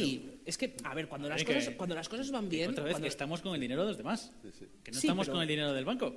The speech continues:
Speaker 2: cuando las cosas van bien y durante muchos años tú tienes una posición blindada en el mercado, unas barreras a la entrada muy altas y entonces,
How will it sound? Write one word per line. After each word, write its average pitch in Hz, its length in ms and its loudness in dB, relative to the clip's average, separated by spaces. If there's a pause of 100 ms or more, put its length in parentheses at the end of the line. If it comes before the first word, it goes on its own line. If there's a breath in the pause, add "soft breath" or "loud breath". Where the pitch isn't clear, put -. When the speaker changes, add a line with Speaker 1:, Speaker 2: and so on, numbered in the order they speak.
(220)
Speaker 2:
cuando 156 220 0
las 160 160 -4
cosas 254 260 -2
van 202 200 0
bien 180 300 2
y 170 60 0
durante 135 340 -2
muchos 165 380 -4
años 180 260 -2
tú 170 100 -6
tienes 175 260 -6
una 170 180 -4
posición 160 460 -4
blindada 131 420 -2
en 160 100 -4
el 147 80 -2
mercado, 151 520 -2
unas 131 240 -4
barreras 135 360 -4
a 147 40 -8
la 131 60 -6
entrada 131 300 -6
muy 123 220 -4
altas 151 640 -2
y 131 60 -6
entonces, 123 420 -6